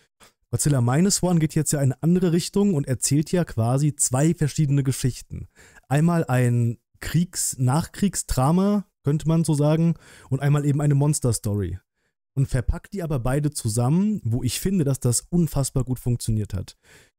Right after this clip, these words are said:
Wie ist da eure Meinung dazu, zu der Geschichte von Godzilla Minus One, Sebastian?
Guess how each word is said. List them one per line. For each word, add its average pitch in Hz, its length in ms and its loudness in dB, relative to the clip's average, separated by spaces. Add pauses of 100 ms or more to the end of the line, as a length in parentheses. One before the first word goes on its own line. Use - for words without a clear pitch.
(220)
Wie 135 80 0
ist 131 100 -2
da 127 40 0
eure 127 160 2
Meinung 117 160 2
dazu, 110 240 -2
zu 113 140 -2
der 117 80 2
Geschichte - 420 -4
von 110 160 -6
Godzilla 110 340 0
Minus 101 360 -2
One, 98 180 -4 (100)
Sebastian? 98 500 -4